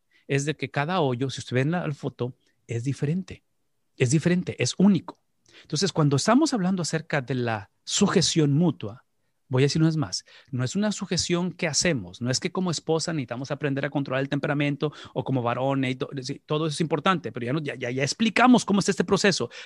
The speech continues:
de manera que la sujeción no es lo que hacemos, es lo que nos pasa, porque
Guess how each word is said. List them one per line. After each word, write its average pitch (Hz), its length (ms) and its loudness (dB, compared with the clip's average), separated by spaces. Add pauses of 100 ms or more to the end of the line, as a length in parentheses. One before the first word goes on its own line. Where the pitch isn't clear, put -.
de 131 80 0
manera 170 240 2
que 165 160 2
la 131 120 -2
sujeción 165 600 0
no 131 80 -2
es 123 80 -2
lo 156 100 -2
que 190 100 -2
hacemos, 147 380 -2
es 135 100 -2
lo 165 120 -2
que - 80 -8
nos 156 220 -4
pasa, - 420 4 (340)
porque 147 440 4